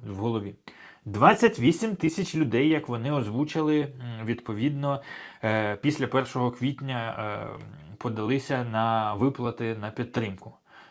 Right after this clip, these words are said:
Відповідно, е, множимо на, на сто двадцять євро економії на місяць і множимо на дванадцять місяців. І отримаємо сорок мільйонів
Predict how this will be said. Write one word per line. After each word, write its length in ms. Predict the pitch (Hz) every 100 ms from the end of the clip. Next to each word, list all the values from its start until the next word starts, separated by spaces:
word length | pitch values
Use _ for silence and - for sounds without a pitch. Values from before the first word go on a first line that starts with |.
| -
Відповідно, 840 | 117 123 135 165 170 175 170 165 -
е, 500 | 123 123 120 113 117
множимо 460 | 151 156 135 127 123
на, 380 | 135 135 127 -
на 200 | 131 117
сто 220 | - 143
двадцять 420 | 127 131 123 117
євро 320 | 127 113 110 107 - _ -
економії 540 | 123 127 110 107 131
на 100 | 151
місяць 440 | 180 220 226 - - - -
і 100 | 220
множимо 460 | 190 175 202 185 147
на 120 | 147
дванадцять 540 | 147 123 127 123 113
місяців. 380 | 104 95 - - _ _ _ _
І 160 | - 185
отримаємо 720 | 139 170 240 254 233 226 220 - - - - _
сорок 680 | - 190 185 123 110 - - -
мільйонів 640 | 135 147 180 254 233 190